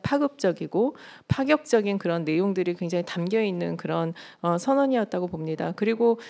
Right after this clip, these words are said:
이 선언이 사실상 제대로 이루어지지 못했던 것도 사실이고, 향후 에도 이것이, 어, 제대로 과연 이루어질까 하는, 음, 그런 우려도 있습니다. 그러나, 어, 한편으로는 다행이라고 생각하는 것이,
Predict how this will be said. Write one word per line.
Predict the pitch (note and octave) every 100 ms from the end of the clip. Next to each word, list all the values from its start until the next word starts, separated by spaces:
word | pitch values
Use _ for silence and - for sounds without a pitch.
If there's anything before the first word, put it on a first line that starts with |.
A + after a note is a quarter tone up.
| -
이 | - A#3+
선언이 | C4+ E4 E4 D#4 D4 D#4 E4
사실상 | E4 D#4 D4+ D4 C#4+
제대로 | C4 G3+ A3 A3+
이루어지지 | F3+ F3+ A#3 A#3 G#3+ G#3+ A3+
못했던 | F3 E3 - B3 G#3 F#3
것도 | F#3
사실이고, | F#3 B3 B3+ A#3+ G3 A3 B3+ C#4+ - - -
향후 | - F4 E4 E4+ F4+ - _ -
에도 | A3 A3+ F3 G3
이것이, | F#3 F#3+ G#3+ G3+ B3 B3 B3 -
어, | F#3 F#3 F3+
제대로 | F3 F3+ F#3+ G3+
과연 | - F3+ F3+
이루어질까 | E3+ G#3 G#3 F#3+ F#3 D#3 D#3+ E3+
하는, | G3+ A#3+ A#3 G#3+ -
음, | F#3+ F#3+
그런 | F#3+ G#3 F3+
우려도 | E3+ A3 A3
있습니다. | - F3 E3+
그러나, | F3+ G3+ G3+ G#3 - - - -
어, | F3+ F3+ F3 F3 E3+ F3+ -
한편으로는 | B3+ C#4+ D#4+ D4 C#4+ C4+
다행이라고 | G3+ F#3+ G#3 G#3+
생각하는 | C4 C4 B3+ G#3+ F#3
것이, | D#3+ - A#3 A#3